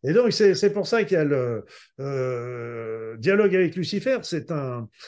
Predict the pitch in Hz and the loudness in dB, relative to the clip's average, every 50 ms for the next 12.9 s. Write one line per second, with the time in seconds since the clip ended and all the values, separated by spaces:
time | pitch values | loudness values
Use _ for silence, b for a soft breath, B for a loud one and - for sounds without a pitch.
0 | B B B 135 135 151 147 147 170 156 151 143 127 - 160 147 151 151 139 117 | B B B 0 2 2 4 4 6 6 6 6 4 2 2 2 2 2 0 0
1 | 147 143 165 185 156 127 156 147 139 139 139 139 131 131 135 127 127 160 139 131 | 0 0 2 0 0 0 0 0 2 2 2 2 0 0 -2 -4 -4 -4 -8 -8
2 | - - 135 113 - 175 - - 214 185 107 107 101 - 120 - - 113 95 - | -8 -10 -8 -6 -6 -4 -2 0 0 0 0 -2 -6 -10 -12 -12 -12 -12 -12 -10
3 | - 117 117 - - 135 127 - - - 113 95 101 104 104 101 - 165 156 110 | -8 -8 -6 -4 -4 -4 -4 -4 -4 -8 -8 -8 -6 -6 -8 -6 -4 -4 -4 -2
4 | 101 107 104 110 95 - - 104 - - - 101 - 131 120 - - 170 143 120 | -4 -6 -8 -10 -10 -10 -10 -12 -12 -12 -14 -12 -10 -10 -8 -6 -4 -4 -4 -4
5 | 127 - - - 175 143 123 127 120 113 - 131 113 - B B B B B B | -6 -6 -4 -4 -4 -2 -2 -4 -4 -4 -4 -4 -6 -6 B B B B B B
6 | - 156 156 147 160 160 156 208 202 202 196 - - - 160 147 - - 151 - | -2 0 2 4 2 2 2 2 2 2 2 0 -2 0 0 0 0 -2 -4 -2
7 | - 190 175 160 - 175 143 170 190 165 135 127 151 131 123 131 131 175 180 175 | 0 0 -2 -2 -2 -4 -2 0 0 0 0 -2 -2 -2 -4 -4 -4 -2 -2 0
8 | 156 143 127 110 B B B B B B _ - 139 139 135 127 147 160 147 185 | 0 -2 -4 -6 B B B B B B _ -10 -8 -6 -6 -4 -4 -2 0 2
9 | 202 196 196 165 - - - 147 139 123 151 156 143 143 143 151 156 151 151 135 | 2 2 2 0 0 -4 -4 -6 -4 -2 -2 -4 -4 -4 -4 -4 -4 -4 -4 -4
10 | 165 185 190 180 143 147 147 135 165 180 - - 185 196 175 147 156 156 143 147 | -4 -2 0 0 0 -2 -2 -2 -4 -6 -4 -4 -2 -2 -2 0 -2 -2 -2 -4
11 | 139 - 196 196 180 156 131 131 139 107 151 131 - 131 117 - 175 165 165 156 | -2 -2 -2 -2 -2 -2 -6 -8 -10 -10 -12 -12 -12 -14 -8 -6 -4 -4 -4 -4
12 | - - 123 131 143 139 131 113 120 107 110 110 107 - - 143 104 - | -6 -6 -4 -2 0 0 0 -2 -2 -4 -4 -6 -10 -12 -14 -16 -16 -16